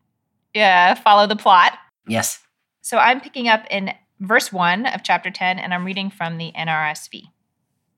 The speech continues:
Speaker 1: In Caesarea, there was a man named Cornelius, a centurion of the Italian cohort, as it was called. He was a devout man who feared God with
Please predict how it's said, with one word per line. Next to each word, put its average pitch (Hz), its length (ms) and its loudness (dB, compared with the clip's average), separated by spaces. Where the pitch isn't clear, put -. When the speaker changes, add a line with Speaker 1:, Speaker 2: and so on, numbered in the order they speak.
Speaker 1:
In 220 160 -2
Caesarea, 233 640 -2
there 262 120 0
was 247 120 -4
a 233 80 -4
man 196 320 -2
named 196 220 -6
Cornelius, 147 800 -10
a 175 60 -12
centurion 247 800 -4
of 175 120 -6
the 165 120 -10
Italian 240 480 -4
cohort, - 500 -6
as 254 160 -12
it - 120 -18
was - 100 -20
called. - 360 -18
He - 120 -6
was 220 160 0
a 208 60 -4
devout 196 560 0
man 185 320 -4
who 175 140 -12
feared 220 520 -8
God 165 360 -4
with 170 120 -14